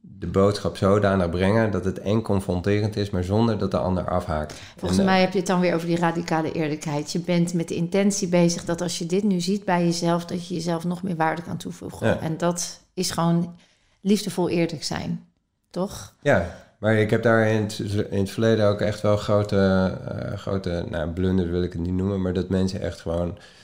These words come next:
Speaker 1: ja,
Speaker 2: Afgehaakt.
Speaker 1: toch, eh, uit de training zijn weggelopen, omdat ik daar gewoon vanuit
Speaker 2: Ja.
Speaker 1: een liefdevolle plek, maar eigenlijk te snel wilde en niet kon vertragen.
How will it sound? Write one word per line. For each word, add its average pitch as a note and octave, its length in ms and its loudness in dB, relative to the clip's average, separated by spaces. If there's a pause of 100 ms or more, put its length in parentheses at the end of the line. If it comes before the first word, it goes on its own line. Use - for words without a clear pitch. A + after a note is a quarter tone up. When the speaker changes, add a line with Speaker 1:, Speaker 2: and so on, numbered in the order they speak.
(260)
Speaker 1:
ja, F#3+ 60 -8
Speaker 2:
Afgehaakt. F#2+ 380 -2
Speaker 1:
toch, G#2 320 2
eh, - 160 -6
uit F2+ 180 -4
de - 60 -18
training F2+ 380 0
zijn F2 160 0
weggelopen, F2+ 580 0
omdat E2+ 220 -4
ik F2+ 180 -4
daar F2 220 0
gewoon E2+ 460 -2
vanuit F#2 360 0
Speaker 2:
Ja. F#2 60 -4
Speaker 1:
een F2+ 80 -2
liefdevolle F#2 520 -2
plek, G2+ 260 -4
maar E2+ 120 -2
eigenlijk F#2 340 0
te - 80 -12
snel G2+ 360 0
wilde E2 300 -2
en E2 80 -4
niet E2+ 160 -6
kon F2 200 -4
vertragen. F#2 640 -6